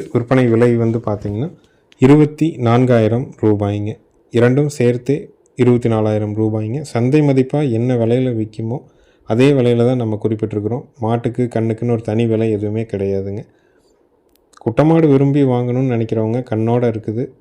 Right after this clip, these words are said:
மாட்டுக்கும் மீண்டும் சினை ஊசி போட்டிருக்கிறாங்க. ஜோடி இரண்டும் சேர்த்து விற்பனை விலை இருபத்தி நான்காயிரம் ரூபாய்ங்க. லோ பட்ஜெட்ல வேணும்னு நினைக்கிறீங்கன்னா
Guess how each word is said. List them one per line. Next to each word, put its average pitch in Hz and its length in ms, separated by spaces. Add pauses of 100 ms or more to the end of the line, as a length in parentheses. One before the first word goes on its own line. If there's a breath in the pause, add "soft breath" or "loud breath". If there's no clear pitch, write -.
(100)
மாட்டுக்கும் 123 500
மீண்டும் 120 300
சினை 113 260
ஊசி 117 220
போட்டிருக்கிறாங்க. 107 720 (680 soft breath)
ஜோடி 139 320
இரண்டும் 127 360
சேர்த்து 120 420 (120)
விற்பனை 120 380
விலை 110 280
இருபத்தி 127 520 (180)
நான்காயிரம் 113 640 (120)
ரூபாய்ங்க. 101 520 (540 loud breath)
லோ 127 140
பட்ஜெட்ல 143 520
வேணும்னு 120 340
நினைக்கிறீங்கன்னா 110 540